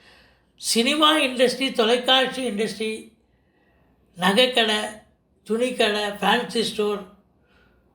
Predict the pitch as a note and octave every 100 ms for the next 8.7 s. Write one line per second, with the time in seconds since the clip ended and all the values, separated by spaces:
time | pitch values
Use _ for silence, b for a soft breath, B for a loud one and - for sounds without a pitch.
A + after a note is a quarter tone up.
0 | _ _ _ _ _ _ _ _ E3 G3+
1 | A#3 A#3 A3+ A3+ F#3+ G3+ B3 A#3+ G#3 G#3+
2 | G#3 G#3 G#3+ G3+ G3 F#3+ A3 B3 C4+ C4+
3 | G#3+ G#3 G#3+ G3 F3 D#3+ - _ _ _
4 | G#3+ A#3 C#4+ C#4+ C#4 B3+ B3+ - G#3 A#3+
5 | B3 A#3+ A#3 G3+ A3 G3+ F3 G#3 B3+ A#3
6 | G#3+ - A#3+ G3+ F3+ F#3 A3+ A3 A3 G#3+
7 | A3+ A3 F#3 F3 E3 F#3 G3+ F3+ F#3+ F3
8 | E3+ E3 - - E3+ D#3